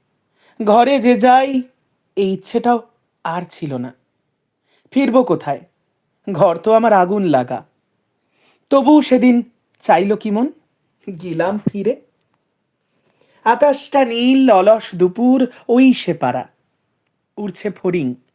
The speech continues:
কোথাও গ্লানির চিহ্ন তো নেই, ইতস্তত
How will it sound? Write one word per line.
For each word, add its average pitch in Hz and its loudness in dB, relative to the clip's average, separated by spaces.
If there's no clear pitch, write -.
কোথাও 262 4
গ্লানির 208 0
চিহ্ন 262 2
তো 254 2
নেই, 269 -2
ইতস্তত 262 0